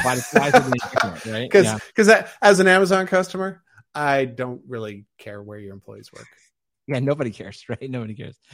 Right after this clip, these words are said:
Speaker 1: All right, and then the final one is, uh, there was a long article here, uh, from the New York Times about Apple, and we talked about last week, you know, about their, uh, putting out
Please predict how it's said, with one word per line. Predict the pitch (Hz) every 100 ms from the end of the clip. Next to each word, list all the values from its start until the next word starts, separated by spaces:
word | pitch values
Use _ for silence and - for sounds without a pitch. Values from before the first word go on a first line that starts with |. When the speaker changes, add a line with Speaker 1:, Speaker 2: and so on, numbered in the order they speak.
| 190 208
Speaker 1:
All | 190
right, | 170 190
and | 196
then | 208
the | 202
final | 202 226 214
one | 165
is, | 151 135
uh, | 143 127
there | 127
was | 147 143
a |
long | 139 139 196 208 185
article | 135 139 143 127
here, | 127 120 117
uh, | 104 120
from | 120
the | 120
New | 120
York | 113
Times | 113 113 107
about | 104
Apple, | 78 113 117 101
and | 110
we |
talked | 117 127
about | 120 104
last | 101 -
week, | 101 90
you | 104
know, | 101
about | 98 98 -
their, | 104 113 113
uh, | 107 107
putting | 131 120
out | 113 101